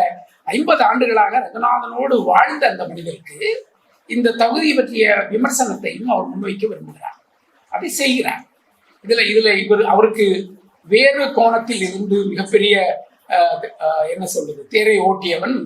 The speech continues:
பிரமிழ். பிரமிழ் எழுபதுகளிலேயே அவர் இந்த, இந்த எல்லா நபர்களையும் இந்த நுண் அரசியல் சார்ந்து போட்ட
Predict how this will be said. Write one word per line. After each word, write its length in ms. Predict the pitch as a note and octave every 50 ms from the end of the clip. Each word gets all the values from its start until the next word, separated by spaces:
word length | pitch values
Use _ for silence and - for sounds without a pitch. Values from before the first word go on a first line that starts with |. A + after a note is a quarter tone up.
| D3+ D3+
பிரமிழ். 360 | - - A3+ A#3+ B3 A3+ B3 B3 - - - - _ _ _ _ _ _ _ _ _ _ _ _ _ _ -
பிரமிழ் 340 | F#3+ A3 B3+ D4 D#4 E4 F4 D4
எழுபதுகளிலேயே 1000 | G#3 G#3 A3 B3+ D4+ D#4 D4 D4 C4+ B3 A#3 A3+ G3+ G3 E3 D#3+ D3+ D#3+ - - - - B2 - - _ _ _ _ _ _ _ _ _ _ -
அவர் 280 | - G#3+ A#3+ C4+ C4+ C4
இந்த, 220 | B3 B3 A3+ G#3+ A3 G#3
இந்த 220 | G#3+ G3+ G3 F#3+ G3
எல்லா 280 | G3+ A3+ C4 C4+ C#4 D4 D4+ C#4+
நபர்களையும் 800 | C#4+ A3+ G3+ G#3+ A#3+ A#3 G#3+ - - - - E3 F3 - - B3+ B3 - - - _ _ _ _ _ _ _ _ -
இந்த 260 | G#3+ A3+ C4 C4+ C#4+ C#4
நுண் 360 | C4 A3+ A3 B3+ D4 D#4+ D#4 C#4
அரசியல் 640 | A#3 G#3+ A3+ B3+ B3 - - C4+ C4+ B3 A#3+ A3+ G3+ -
சார்ந்து 600 | - G#3 G#3+ A3 A3+ B3 B3 B3 B3 B3 B3 A3+ F#3+ -
போட்ட 320 | - A3+ B3 A#3+ - -